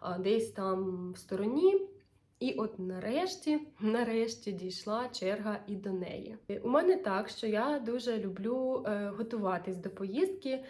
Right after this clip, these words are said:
Мені, мабуть, сам процес підготовки до подорожі подобається інколи більше, ніж сама та подорож. Тобто, м,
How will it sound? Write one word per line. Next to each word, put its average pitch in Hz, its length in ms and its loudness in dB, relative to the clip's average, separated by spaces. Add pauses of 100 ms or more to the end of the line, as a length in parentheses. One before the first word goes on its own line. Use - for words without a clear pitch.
(220)
Мені, 220 500 2
мабуть, 214 400 0
сам 220 300 0
процес 202 420 -2
підготовки 190 680 -4
до 175 140 -6
подорожі 254 800 2
подобається 202 800 0
інколи 214 460 0
більше, 214 520 -2
ніж 220 280 0
сама 208 420 -2
та 220 120 -4
подорож. 196 600 -6
Тобто, 196 460 -4 (500)
м, 202 380 0